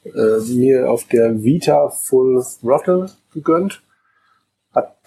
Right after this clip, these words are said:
äh, hab's tatsächlich auch vorbestellt, was ich ja normalerweise nie mache.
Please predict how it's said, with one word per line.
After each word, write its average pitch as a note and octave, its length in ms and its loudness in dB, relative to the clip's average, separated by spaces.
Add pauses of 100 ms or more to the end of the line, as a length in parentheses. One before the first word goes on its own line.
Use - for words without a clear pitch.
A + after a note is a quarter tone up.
(140)
äh, A2+ 640 0 (440)
hab's - 360 -2
tatsächlich C#3 400 0
auch G#2 100 0
vorbestellt, D3+ 580 0
was A2+ 100 0
ich A2+ 80 -2
ja G#2+ 80 2
normalerweise G2 520 0
nie C3 440 0
mache. A#2+ 460 0